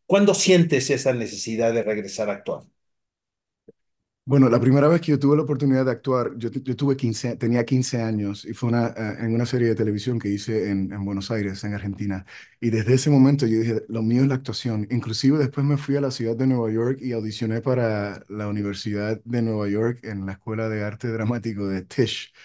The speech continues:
Speaker 2: Y, y me aceptaron. Y, pero en ese mismo momento, desde México, me llamaron para hacer teatro. Entonces yo tenía toda la vida trabajando.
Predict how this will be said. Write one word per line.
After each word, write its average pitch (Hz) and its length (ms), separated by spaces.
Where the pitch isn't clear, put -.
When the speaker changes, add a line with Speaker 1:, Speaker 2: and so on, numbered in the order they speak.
Speaker 2:
Y, 123 500
y 127 60
me 117 100
aceptaron. 117 680
Y, 95 280
pero 131 280
en 120 120
ese 120 180
mismo 160 220
momento, 160 680
desde 120 320
México, 135 500
me 120 140
llamaron 110 420
para 127 140
hacer 107 200
teatro. 123 460
Entonces 117 340
yo 131 120
tenía 143 280
toda 135 200
la 147 80
vida 147 220
trabajando. 117 640